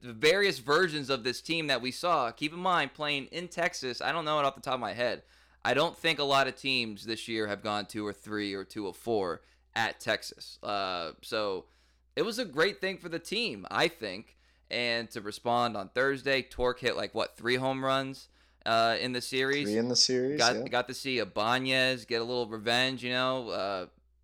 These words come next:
Speaker 1: lately, you've been seeing former Tigers get revenge on the team. So, you know, it was nice to get it the other direction. And obviously had the, the news, the Matthew Boyd news, and, and Reese, you know, taking a ball. Ho-, looks like he's gonna be fine. Uh,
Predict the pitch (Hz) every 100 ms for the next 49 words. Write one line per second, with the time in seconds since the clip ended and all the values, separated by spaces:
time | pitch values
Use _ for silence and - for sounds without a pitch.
0 | _ _ _ _ _ _ _ - 123 131
1 | 107 104 101 - 113 107 117 107 101 117
2 | 123 107 98 92 92 101 101 101 95 95
3 | 104 101 113 107 104 107 113 120 117 120
4 | 120 131 131 117 123 123 - 117 120 131
5 | 120 117 117 - 135 135 139 _ _ _
6 | _ _ - 117 117 120 120 - 120 117
7 | 113 113 110 87 104 - 104 107 104 107
8 | 107 101 98 104 101 104 92 98 98 95
9 | 95 95 95 92 85 82 80 - 85 80
10 | 95 104 98 - - 101 95 107 98 98
11 | 95 98 104 104 104 101 98 95 98 87
12 | 87 - 87 85 87 - _ _ _ -
13 | 92 95 90 85